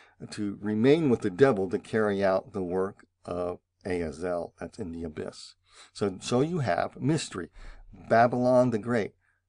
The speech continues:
the mother of harlots. What we see take shape here is from the abyss, the mother of harlots works through two harlots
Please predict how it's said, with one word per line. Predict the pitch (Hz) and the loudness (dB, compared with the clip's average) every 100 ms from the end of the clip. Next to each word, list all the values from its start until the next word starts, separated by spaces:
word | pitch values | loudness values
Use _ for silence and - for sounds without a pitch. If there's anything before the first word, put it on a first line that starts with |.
| _ _ _ | _ _ _
the | 90 90 | -8 -4
mother | 190 143 202 101 | 0 0 2 0
of | 202 | 0
harlots. | 107 202 123 - - - - - | 0 0 -2 -10 -18 -20 -20 -4
What | 120 | -2
we | 151 | 0
see | 180 214 202 | -2 -4 -6
take | - 165 156 - | -2 -2 -2 0
shape | 143 139 - | 2 2 0
here | 117 104 101 104 _ - _ - | -4 0 0 -2 _ -20 _ -14
is | - | -14
from | - 139 185 | 2 4 4
the | 196 | 4
abyss, | 175 113 120 - | 2 2 0 0
the | 104 | 2
mother | 117 156 196 | 4 6 4
of | 175 | 2
harlots | 135 127 120 120 | 4 4 4 0
works | 113 131 - | 2 2 0
through | - 123 | -6 -6
two | - 143 156 | -4 -2 -2
harlots | - 113 92 95 - - | 6 6 6 0 -6 -14